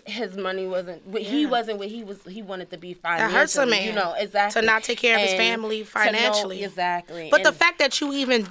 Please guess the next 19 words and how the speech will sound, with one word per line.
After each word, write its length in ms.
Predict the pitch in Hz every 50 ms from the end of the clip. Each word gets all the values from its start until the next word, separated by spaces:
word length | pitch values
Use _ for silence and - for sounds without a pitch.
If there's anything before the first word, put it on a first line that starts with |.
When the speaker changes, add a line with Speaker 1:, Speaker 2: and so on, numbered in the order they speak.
| - 208
Speaker 2:
doing 400 | 196 214 294 370 403 349 254 208
it, 220 | 190 190 190 - - _ _ _ _ _
Speaker 1:
Exactly. 400 | 180 180 165 151 165 156 147 151
Speaker 2:
what 80 | 196 226
a 40 | 226
lot 180 | 220 233 233 240
of 80 | 240 226
men, 340 | 226 240 247 254 240 233 220
I 20 |
hope 200 | 196 196 220 - -
y'all 140 | 208 202 202
listening, 640 | 208 226 247 262 - - 214 208 202 202 202 208 208 - - - - 349 - -
Speaker 1:
<laughs> 320 | - - - - - -
Speaker 2:
the 120 | - 247 247
fact 260 | - 294 302 302 -
that 120 | 269 240 -
she's 220 | - 233 214 202
doing 440 | 190 185 202 214 254 277 294 285 247
it 220 | 214 190 190 226